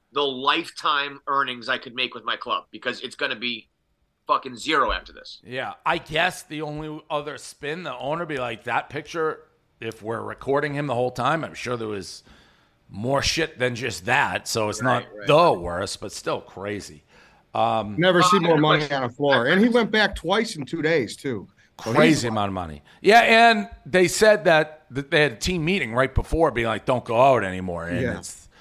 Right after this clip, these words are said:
Speaker 1: He's
Speaker 2: so
Speaker 1: gotta just be, like, intentionally burning it down, right?
Speaker 2: He's got problems.
Speaker 1: You
Speaker 3: Pat
Speaker 1: think
Speaker 3: Bev's
Speaker 1: money
Speaker 3: supposed to
Speaker 1: is
Speaker 3: be here in,
Speaker 1: real?
Speaker 3: like, five minutes. I'd love to pull him in on this.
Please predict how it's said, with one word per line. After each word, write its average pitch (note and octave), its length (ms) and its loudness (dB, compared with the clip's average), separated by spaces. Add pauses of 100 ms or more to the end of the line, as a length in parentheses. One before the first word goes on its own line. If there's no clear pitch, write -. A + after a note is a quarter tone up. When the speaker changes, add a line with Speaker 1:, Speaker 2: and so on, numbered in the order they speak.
(160)
Speaker 1:
He's A3 180 -8
Speaker 2:
so A#3 60 -4
Speaker 1:
gotta F#3+ 240 2
just C3 220 -16
be, C3+ 140 -8
like, A#2 280 -4 (840)
intentionally A#2+ 580 -6
burning G#2 320 -8
it F#2+ 120 -18
down, F#2 220 -10
right? A2 180 -12 (1080)
Speaker 2:
He's - 300 -20
got G#2 240 -10
problems. A#2 600 -6 (240)
Speaker 1:
You D#3 120 -12
Speaker 3:
Pat D#3 180 2
Speaker 1:
think D#3+ 100 -4
Speaker 3:
Bev's E3 180 4
Speaker 1:
money D3+ 40 -6
Speaker 3:
supposed D#3+ 260 2
to C#3 40 -4
Speaker 1:
is B2 40 -6
Speaker 3:
be D#3 100 4
here D#3+ 100 4
in, D3+ 120 2
Speaker 1:
real? - 20 0
Speaker 3:
like, C#3 160 -2
five C#3 280 -2
minutes. C3 340 -4
I'd A2+ 120 -8
love A#2+ 160 -4
to A2 80 -8
pull A#2 260 -6
him A#2 100 -4
in A#2 100 -4
on G2 180 -8
this. F#2 300 -16